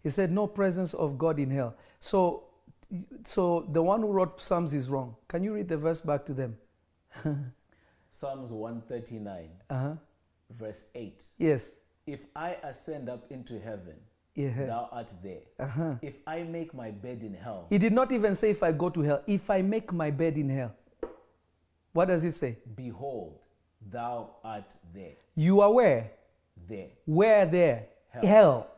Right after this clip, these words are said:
Speaker 1: You see, some people, you, you know, this is the problem of speaking without knowing the word of God. Speak with the knowledge of God, not feelings. How can God be God if he doesn't know what is happening in his universe?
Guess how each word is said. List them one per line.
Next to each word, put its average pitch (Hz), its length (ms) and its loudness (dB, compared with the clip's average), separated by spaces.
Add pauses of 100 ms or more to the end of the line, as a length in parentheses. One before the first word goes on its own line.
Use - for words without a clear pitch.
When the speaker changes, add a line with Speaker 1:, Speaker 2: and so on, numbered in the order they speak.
(1800)
Speaker 1:
You 214 80 -2
see, 247 160 -2
some 214 240 2
people, 254 300 2
you, 185 160 2
you 175 200 0
know, 214 160 2
this 202 240 -4
is 185 100 -6
the 165 100 0
problem 180 440 0
of 143 160 0
speaking 147 580 -4 (1040)
without 165 340 6
knowing 185 260 4
the 151 100 4
word 151 180 6
of 123 160 2
God. 131 300 0 (360)
Speak - 600 2
with 190 160 6
the 175 80 8
knowledge 185 340 6
of 139 160 4
God, 147 200 6
not 208 160 4
feelings. 131 520 -2 (1700)
How 311 220 4
can 220 280 4
God 202 240 6
be 170 120 0
God 185 280 4
if 170 100 0
he 170 80 0
doesn't 175 340 2
know 175 80 2
what 165 180 2
is 143 80 -2
happening 156 440 2
in 131 100 2
his 127 180 0
universe? 123 520 -2